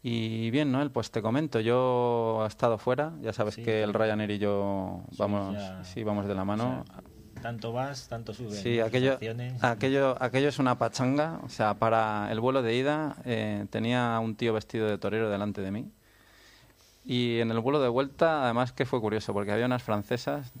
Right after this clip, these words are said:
Speaker 1: te voy a enseñar una foto para que la veas, había unas francesas que se compraron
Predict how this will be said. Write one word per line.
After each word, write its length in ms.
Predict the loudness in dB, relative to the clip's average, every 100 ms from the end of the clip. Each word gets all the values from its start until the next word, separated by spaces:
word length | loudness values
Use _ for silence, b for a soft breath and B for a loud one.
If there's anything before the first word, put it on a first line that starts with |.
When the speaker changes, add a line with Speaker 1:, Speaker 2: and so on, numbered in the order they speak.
| -8
Speaker 1:
te 80 | -4
voy 60 |
a 20 |
enseñar 280 | -4 -4 -4
una 180 | -2 -4
foto 240 | -6 -6
para 140 | -6 -4
que 40 | -6
la 100 | -6
veas, 260 | -6 -6
había 160 | -4 -2
unas 160 | -4
francesas 480 | -4 -4 -4 -6 -10
que 260 | -8 -6 -6
se 160 | -8
compraron 720 | -6 -6 -4 -2 0 0 -4